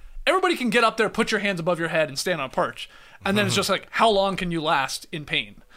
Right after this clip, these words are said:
Speaker 2: Mm-hmm.
Speaker 1: I, so I like that. If you're gonna do it, make it that sort of, like,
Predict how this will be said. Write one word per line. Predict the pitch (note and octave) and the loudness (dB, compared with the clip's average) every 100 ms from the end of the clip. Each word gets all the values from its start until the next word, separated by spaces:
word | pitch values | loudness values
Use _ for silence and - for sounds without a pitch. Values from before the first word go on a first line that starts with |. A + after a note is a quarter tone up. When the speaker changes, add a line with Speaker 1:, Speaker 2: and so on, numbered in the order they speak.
| - | -12
Speaker 2:
Mm-hmm. | G2+ G2 F2 D#2+ - | -10 -8 -10 -12 -2
Speaker 1:
I, | G#3 | 0
so | G#3 G#3 - - - | 2 0 -2 -10 -4
I | F3 | 0
like | A3 A#3+ E3 D#3 | 2 2 0 2
that. | F#3 D3+ C#3+ | 4 4 0
If | D#3 | -4
you're | E3 | -2
gonna | F3+ E3 | 0 0
do | D#3 | 0
it, | D#3 | 0
make | F3 F3 | 0 -2
it | D#3+ | -2
that | D3 - | -2 -2
sort | D#3+ D3+ | -4 -2
of, | C#3 D3 | -4 -4
like, | C3 B2 - | -2 2 2